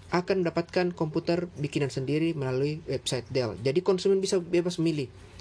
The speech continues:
Misalnya, dia ingin, eh, prosesornya core berapa, Intel berapa, atau V G A-nya berapa giga, ram-nya berapa giga,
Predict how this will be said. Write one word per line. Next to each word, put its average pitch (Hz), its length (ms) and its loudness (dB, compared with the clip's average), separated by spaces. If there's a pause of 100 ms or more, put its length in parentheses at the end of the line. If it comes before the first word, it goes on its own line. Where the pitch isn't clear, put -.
(280)
Misalnya, 160 480 2 (480)
dia 190 240 4
ingin, 196 480 4 (240)
eh, 147 480 0 (480)
prosesornya 180 800 2 (960)
core 156 160 2
berapa, 139 560 0
Intel 131 320 -2
berapa, 143 560 0 (800)
atau 190 400 2
V 165 240 2
G 147 160 4
A-nya 156 240 0
berapa 123 240 0
giga, 156 720 -2
ram-nya 147 320 2
berapa 123 320 -2
giga, 160 480 0